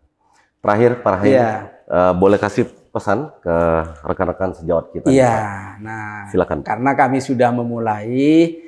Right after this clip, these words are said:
Speaker 2: dan di beberapa pa-, apa, di beberapa pusat halal, pusat halal yang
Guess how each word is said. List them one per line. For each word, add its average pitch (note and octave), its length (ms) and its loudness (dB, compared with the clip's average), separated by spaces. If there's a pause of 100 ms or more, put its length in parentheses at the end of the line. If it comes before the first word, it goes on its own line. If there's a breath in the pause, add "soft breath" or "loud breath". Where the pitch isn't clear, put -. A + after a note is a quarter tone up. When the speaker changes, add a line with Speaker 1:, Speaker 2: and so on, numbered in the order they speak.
(120)
Speaker 2:
dan B2+ 160 4
di A#2+ 80 0
beberapa B2 720 4 (640)
pa-, A#2+ 400 -4
apa, - 240 -6
di A#2+ 80 -2
beberapa A#2 720 0
pusat A#2+ 320 -2
halal, B2 240 2
pusat A#2 320 -6
halal B2+ 240 4
yang A#2+ 160 0